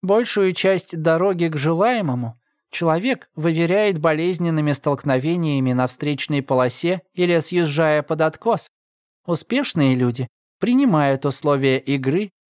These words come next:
преодолевают вызовы и достигают превосходства. Но в силу недостатка духовного образования застревают в прагматичных достигаторских моделях прочнее, чем те,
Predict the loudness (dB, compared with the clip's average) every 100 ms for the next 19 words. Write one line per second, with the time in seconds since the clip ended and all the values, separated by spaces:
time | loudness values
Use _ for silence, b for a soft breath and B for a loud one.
0 | _ 0 0 0 0 0 0 0 -2 -2
1 | 0 0 0 -2 0 0 0 -2 -4 0
2 | 0 0 -2 -2 -2 -2 -4 -8 -8 -14
3 | -20 _ _ _ _ _ -2 0 0 -2
4 | -10 -8 0 2 2 2 0 2 0 -2
5 | -2 -2 -2 0 0 0 2 2 2 0
6 | 0 0 0 -2 -4 -6 -8 _ _ _
7 | -2 -2 0 -2 0 2 2 0 -2 -2
8 | -2 0 -2 -2 -6 -2 0 0 -2 -2
9 | 0 0 0 -4 -4 -4 0 0 0 0
10 | 0 0 -2 -2 -2 -4 -2 0 0 -2
11 | -2 -2 0 0